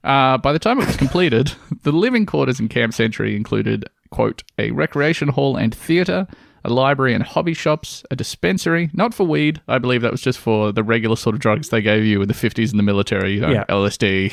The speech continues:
Speaker 1: <laughs> uh, meth.
Speaker 2: Cocaine.
Speaker 1: Yeah, coke.
Speaker 2: Laudanum.
Speaker 1: Uh, lithium, just because you had a tummy upset.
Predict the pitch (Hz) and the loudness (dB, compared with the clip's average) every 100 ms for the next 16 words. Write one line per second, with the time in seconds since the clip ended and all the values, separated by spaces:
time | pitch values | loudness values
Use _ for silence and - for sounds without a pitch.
0 | - - - 156 - 185 - - - - | -6 -10 -4 -2 -2 -4 -6 -18 -8 0
1 | 110 120 - 110 101 98 104 170 104 - | 2 2 2 0 0 0 0 2 2 -2
2 | - - 110 110 - - - 110 104 104 | -10 -8 -6 -8 -14 -18 -4 0 2 4
3 | 104 101 90 - - - - - - - | 2 0 -4 -12 -20 -18 -16 -16 -18 -20
4 | - _ - - _ _ - _ - - | -20 _ -20 -20 _ _ -20 _ -20 -16
5 | - - - 151 131 - 117 123 113 - | -12 -12 -12 -14 -14 -4 -2 0 0 0
6 | 117 120 120 113 110 - 107 - 117 101 | 0 0 2 0 0 -2 -2 0 -2 0
7 | 104 98 104 143 113 110 107 - 113 | 0 0 0 0 0 2 0 0 -2